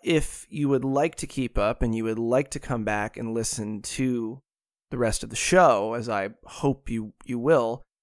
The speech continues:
uh, please follow me at Wasteland Pod and at m dot paul dot anthony on Instagram. I generally update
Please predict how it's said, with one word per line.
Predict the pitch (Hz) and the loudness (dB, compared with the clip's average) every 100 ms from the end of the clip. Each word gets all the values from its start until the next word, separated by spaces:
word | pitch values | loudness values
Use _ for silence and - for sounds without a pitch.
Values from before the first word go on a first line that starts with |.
| _ _ _ _ | _ _ _ _
uh, | - 123 | 0 2
please | 104 170 175 | 4 2 2
follow | - 151 143 | 4 4 4
me | 139 127 | 0 -2
at | 117 117 | 0 -2
Wasteland | 117 117 120 110 104 | 0 -2 -2 -4 0
Pod | 117 117 120 110 - | 2 2 0 -4 -8
and | 120 113 110 104 - | -6 -4 -4 -6 -2
at | 117 117 - | 0 0 -2
m | 120 123 | -2 0
dot | 117 104 - | 0 0 2
paul | - 117 113 | 2 2 0
dot | 110 104 98 - | 0 -2 -2 -4
anthony | 113 113 120 120 120 | -4 -4 -2 0 0
on | 98 110 | -2 -2
Instagram. | 113 - 135 131 131 135 | -4 -4 -2 2 2 0
I | - | -2
generally | 131 175 170 139 - | 0 2 2 0 -4
update | 123 - 120 110 | -6 -4 -4 -4